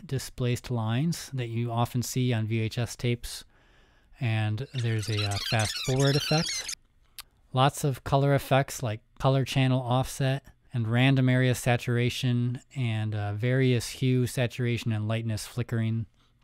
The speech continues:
And there's block artifacts and some warping artifacts, pixelation and interlace and grain, um, a couple kinds of customizable static, uh, T V turning off, a camcorder display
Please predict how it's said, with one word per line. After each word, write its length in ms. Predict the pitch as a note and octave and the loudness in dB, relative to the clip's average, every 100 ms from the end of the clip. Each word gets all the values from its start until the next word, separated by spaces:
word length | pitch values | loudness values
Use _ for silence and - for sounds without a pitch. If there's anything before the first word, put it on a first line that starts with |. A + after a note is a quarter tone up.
| _ _ _ _ | _ _ _ _
And 100 | C3 | -2
there's 260 | A#2+ A2+ G#2+ | 2 2 0
block 400 | G#2 B2 C3 - | 2 4 4 4
artifacts 840 | C3+ C3 - C3+ C3 B2+ - - D3+ - | 2 2 2 2 4 0 -6 -10 -14 -8
and 360 | A#2 A2 G#2+ G#2+ | -4 -2 -4 -4
some 420 | - G#2+ G#2+ G#2+ | -2 -2 -2 -2
warping 380 | A#2+ B2 B2+ B2 | -2 0 0 0
artifacts, 920 | A#2 A#2 - A#2+ A#2 A#2+ - - - - _ _ _ - | 0 -2 -2 -2 -2 -4 -8 -10 -14 -20 _ _ _ -2
pixelation 840 | D#3 - D#3 C#3 C#3 - C#3+ C#3 | -2 0 0 4 4 4 4 6
and 140 | A2+ A#2 | 4 2
interlace 760 | C3 C3+ C3 B2+ B2 - - | 4 4 4 4 2 -2 -6
and 200 | A#2 G#2 | -6 -4
grain, 600 | A2 A#2 B2 B2 B2 B2 - - B2+ | -2 0 2 4 2 0 -4 -12 -6
um, 480 | A#2 A2 G#2+ G#2+ - - | -2 -2 -2 -4 -8 -6
a 40 | |
couple 260 | - C#3 C#3 | -2 0 0
kinds 400 | - C3+ C3+ A#2+ | 0 2 2 0
of 100 | - | -2
customizable 680 | B2+ - B2 A#2 A#2 G#2+ A2+ | -4 -2 -2 0 0 -2 -6
static, 680 | - B2 A#2 A#2 - - _ _ _ _ _ - | -4 -4 -2 -4 -8 -20 _ _ _ _ _ -4
uh, 220 | B2+ A2+ | -2 -2
T 200 | - C3 | 0 0
V 140 | C#3 E3+ | 2 0
turning 340 | - E3+ D#3+ | 2 2 4
off, 500 | D#3 E3+ E3+ - - - _ _ - | 2 0 -2 -8 -18 -20 _ _ -10
a 80 | C#3 | -10
camcorder 580 | - C#3+ D3 - D3+ C#3+ | 0 0 2 2 2 2
display 640 | C3+ - C#3 C3+ C3+ C3+ | -2 -2 0 2 2 0